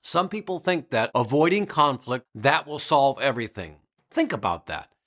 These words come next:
Sometimes when you're married, conflict has to happen. You're not going to have peace by just avoiding the conflict. A lot of people don't like to rock the boat. A lot of people just want to sweep it under the carpet. A lot of people swallow it. A lot of people just grin and bear it.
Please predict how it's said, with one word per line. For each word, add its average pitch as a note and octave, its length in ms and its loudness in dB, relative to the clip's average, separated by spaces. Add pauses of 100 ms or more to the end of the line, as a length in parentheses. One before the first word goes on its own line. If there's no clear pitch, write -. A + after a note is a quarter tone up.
(180)
Sometimes B3 760 0
when G#3 140 2
you're G3+ 180 4
married, F#3 480 2 (300)
conflict A3+ 480 -2
has F#3+ 320 -6
to E3+ 100 -6
happen. A2+ 640 -6
You're C#3 160 2
not G#3 240 4
going F#3+ 220 2
to B2+ 240 0
have F3 320 2 (100)
peace D#3+ 600 0
by C3 320 0
just - 480 0 (240)
avoiding D3 840 4
the E3 100 0
conflict. F3 520 0 (480)
A G#2+ 60 -2
lot B2+ 180 6
of D3 80 -6
people E3 260 -2
don't D3+ 220 0
like D#3+ 220 2
to D#3+ 100 -4
rock E3+ 340 4
the A#2 100 -6
boat. F#2 300 -4
A D#2+ 80 -20
lot A2 180 4
of C3 60 -4
people D#3 220 -6
just D#3 160 -6
want E3+ 120 0
to E3+ 60 0
sweep D3 480 -2
it E3+ 80 0
under F3 240 0
the E3 60 -6
carpet. F3 440 2 (300)
A C3 80 4
lot E3 220 6
of G#3 40 -10
people A3+ 300 0
swallow A3 560 6
it. G2+ 160 -4
A C#3+ 60 -2
lot A#3+ 160 4
of E4 80 -2
people D4 240 0
just G3+ 260 0
grin C4 460 4
and A#3 320 2
bear B3+ 280 8
it. A2+ 140 -8